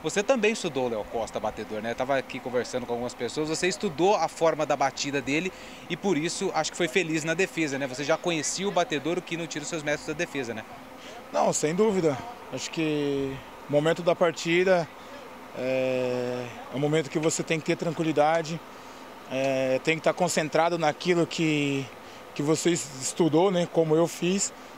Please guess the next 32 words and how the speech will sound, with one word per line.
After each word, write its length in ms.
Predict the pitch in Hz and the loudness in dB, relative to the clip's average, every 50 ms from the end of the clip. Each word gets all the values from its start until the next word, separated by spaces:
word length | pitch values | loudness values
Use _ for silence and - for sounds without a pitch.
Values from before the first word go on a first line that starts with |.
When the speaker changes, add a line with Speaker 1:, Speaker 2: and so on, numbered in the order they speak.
| - - - - | -16 -10 -2 2
Speaker 2:
é, 560 | 139 139 139 139 135 135 135 135 135 135 127 | 4 4 6 6 6 4 4 4 2 0 0
vi 340 | 110 127 156 175 180 175 - | 0 2 2 4 4 4 4
alguns 440 | 156 151 147 143 131 165 170 151 120 | 4 4 4 4 2 2 0 2 4
lances 560 | 147 151 160 180 185 - - 170 - - - - - - - - - - - - - - | 4 4 4 4 2 0 -4 -8 -8 -10 -12 -14 -16 -16 -16 -16 -18 -18 -18 -16 -10 -6
e 840 | 131 135 135 135 131 131 131 127 127 127 127 127 127 123 123 123 123 123 127 - - - - - - - - - - - - - | -4 -2 -2 -2 -2 -2 -2 -2 -2 -2 -4 -4 -4 -6 -6 -6 -8 -10 -12 -14 -16 -16 -16 -16 -16 -16 -16 -16 -16 -14 -12 -6
então 220 | 127 - 147 147 | -2 0 2 2
você 80 | 143 - | 2 0
tem 120 | 165 156 | -2 0
que 60 | 147 | 2
ter 60 | - 170 | 2 2
a 60 | 165 | 2
tranquilidade 560 | - 165 151 - 156 160 143 156 160 165 135 | 2 0 0 0 2 4 4 4 4 4 2
dentro 160 | 131 165 160 | 0 -2 0
da 60 | 165 | 0
partida 440 | - - 160 147 - - 165 165 165 | 2 2 2 2 2 2 2 2 2
pra 120 | - 180 175 | 4 2 2
você 760 | 165 175 165 - - - 185 180 180 175 170 170 165 160 151 - - - - - - - - | 2 0 0 0 2 2 4 4 4 4 2 2 0 -2 -4 -8 -14 -16 -18 -18 -18 -2 2
tentar 280 | - 190 180 - 196 202 | 2 2 4 4 2 4
fazer 260 | 170 214 208 180 208 | 4 4 4 6 6
a 20 | |
defesa, 500 | 208 226 226 - - 180 175 165 139 151 | 4 4 2 2 2 4 4 4 4 2
né? 220 | 143 139 147 147 147 | 2 2 2 2 2
E 160 | 143 143 143 | 0 2 4
eu, 340 | 156 165 175 170 165 156 143 - - - - - - - | 4 4 4 4 2 0 -2 -4 -10 -18 -18 -18 -10 -2
graças 320 | - 143 156 156 - - 156 | 2 4 4 4 4 4 4
a 80 | 156 | 4
Deus, 320 | 143 139 151 170 175 160 - | 4 4 4 4 4 2 0
fui 160 | - 165 156 | 0 -2 -2
feliz, 560 | - - - 147 139 147 160 175 165 - - - - - - - - - - - | 0 2 2 2 4 4 2 2 0 -2 -6 -10 -14 -16 -16 -18 -18 -14 -8 -2
é, 720 | 135 139 135 135 135 131 131 131 131 127 127 127 127 127 - - | 2 4 4 4 4 4 4 4 2 2 2 2 0 -2 0 0
consegui 360 | 156 151 - - 151 135 160 | 0 0 2 2 2 2 2
defender 580 | 156 165 - - 170 156 143 147 160 175 185 | 2 2 2 2 0 0 2 2 2 2 2